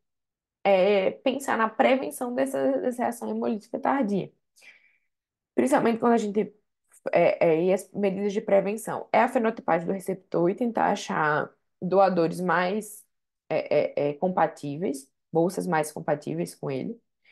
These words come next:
E existe também a possibilidade da gente fazer, é, medidas de tratamento medicamentoso. Hoje se fala muito sobre o uso do rituximab, na, é, a dose recomendada geralmente é aquela de um,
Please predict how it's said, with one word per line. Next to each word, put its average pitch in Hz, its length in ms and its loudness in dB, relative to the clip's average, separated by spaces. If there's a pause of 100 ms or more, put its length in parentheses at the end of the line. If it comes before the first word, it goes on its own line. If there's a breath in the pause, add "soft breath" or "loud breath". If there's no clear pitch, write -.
(420 soft breath)
E 277 140 6
existe 294 280 4
também 254 240 2
a 220 60 2
possibilidade 262 840 2
da 240 120 -2
gente 233 280 -8
fazer, 202 760 0 (460)
é, 156 680 4 (360)
medidas 202 420 -2
de 185 80 -14
tratamento 190 680 -4 (200)
medicamentoso. 208 840 -2 (960)
Hoje 214 280 6
se 247 100 -4
fala 220 260 0
muito 202 280 -4
sobre 202 240 2
o 175 40 4
uso 175 160 -2
do 175 80 -2
rituximab, 170 1000 -2
na, 190 280 -4 (100)
é, 143 440 4
a 156 140 2
dose 170 260 2
recomendada 151 760 -2 (380)
geralmente 180 480 0
é 180 60 -6
aquela 160 260 0
de 165 180 -2
um, 208 280 -4